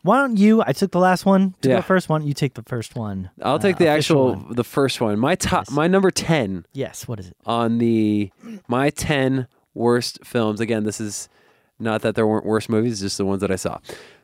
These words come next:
Speaker 2: The Dark Tower.
Speaker 1: Mm.
Speaker 2: Um, and you and I saw this one together, one of the
Speaker 1: We
Speaker 2: rare
Speaker 1: did.
Speaker 2: occasions that we do that.
Speaker 1: <laughs>
Speaker 2: And we talked about it with, uh, one of our friends, Dan. Dan Parker, what's up? And, um,
Speaker 1: What, what?
Speaker 2: we, uh, we talked afterwards, and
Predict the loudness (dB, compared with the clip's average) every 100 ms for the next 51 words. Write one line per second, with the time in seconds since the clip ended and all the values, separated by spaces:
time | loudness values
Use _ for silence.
0 | _ 0 0 0 -2 -2 -2 -8 _ _
1 | _ 0 2 2 0 -4 _ -20 -16 -4
2 | 0 2 2 0 -2 -2 -2 -4 -2 2
3 | 2 2 2 0 0 -4 -2 -2 -4 -6
4 | _ -4 0 2 4 2 2 0 -2 -2
5 | -2 0 0 0 0 0 -2 -6 -4 -4
6 | 0 -2 0 0 2 2 2 0 -2 -2
7 | 0 0 2 0 -2 -4 0 0 0 -2
8 | -4 -6 -4 -4 -6 -2 0 0 0 -2
9 | 0 0 0 0 2 0 -2 -18 -20 -8
10 | 0 2 4 4 2 0 -2 0 2 2
11 | 2 0 0 -2 -4 -8 -2 4 6 6
12 | 6 4 4 2 0 -2 0 0 0 -2
13 | 0 2 2 0 -4 0 0 0 -4 -8